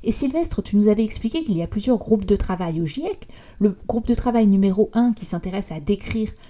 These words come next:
comment le climat va changer, on en a parlé lors de l'épisode précédent, et aujourd'hui on s'intéresse au groupe de travail numéro deux qui décrit les impacts sur nos sociétés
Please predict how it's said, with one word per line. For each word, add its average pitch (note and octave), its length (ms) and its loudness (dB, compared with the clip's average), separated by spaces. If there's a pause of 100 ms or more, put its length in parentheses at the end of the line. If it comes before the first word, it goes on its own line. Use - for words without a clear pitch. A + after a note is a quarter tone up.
(120)
comment E3 220 0
le D#3+ 100 -2
climat G#3+ 480 6
va E3 100 -6
changer, G3+ 440 0 (100)
on F3 80 2
en E3+ 100 0
a E3 80 -4
parlé F3 360 -6 (240)
lors A3+ 140 6
de G#3 80 10
l'épisode F3 360 0
précédent, G3 460 -6 (380)
et - 180 -2
aujourd'hui C4+ 500 0
on A3+ 60 2
s'intéresse B3 480 -2
au G3 40 2
groupe G#3+ 220 -6
de G#3+ 80 2
travail A3 380 -2
numéro E3 400 0
deux F4+ 180 0 (380)
qui - 180 -14
décrit C#4 400 -4 (320)
les G#3 320 0
impacts C#4+ 500 -6
sur D4+ 280 -6
nos B3+ 80 0
sociétés - 580 -6